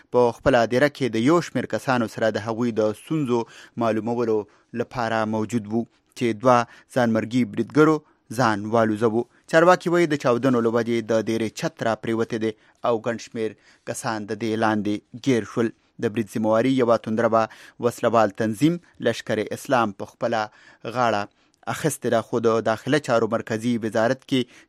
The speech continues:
چارواکي ګمان کوي چې شجاع خانزاده باندې برید د توندره به ډلې لشکر جنګ وي. د مشر ملک اسحاق او د هغه د زامنو د پولیسو په مقابله کې د وژنې غبرګون دی.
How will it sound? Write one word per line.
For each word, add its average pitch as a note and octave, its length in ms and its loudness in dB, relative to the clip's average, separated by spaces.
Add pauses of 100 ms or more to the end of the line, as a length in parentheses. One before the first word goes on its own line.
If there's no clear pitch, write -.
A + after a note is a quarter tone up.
چارواکي A#2 480 4
ګمان C#3 340 4
کوي A2 200 -4 (260)
چې - 80 -6 (160)
شجاع A2 320 2
خانزاده A2+ 460 0
باندې B2+ 340 2
برید C3+ 240 0
د A#2 100 -4
توندره A2 380 -2
به G#2 40 0
ډلې B2+ 600 -2
لشکر A2+ 320 -2
جنګ B2+ 240 2
وي. A2 120 -2
د A2 220 0
مشر C#3 320 -2
ملک A2 340 -4
اسحاق - 420 -2
او A2+ 120 2
د G#2+ 160 -4
هغه A#2+ 260 -2
د A2+ 160 0 (540)
زامنو D3+ 420 2 (400)
د A#2+ 160 2
پولیسو F3+ 320 -2
په A2+ 140 -6
مقابله A2+ 360 0
کې A2+ 220 -8
د - 0 - (100)
وژنې A2+ 380 -2 (360)
غبرګون A2+ 540 0
دی. A2 140 0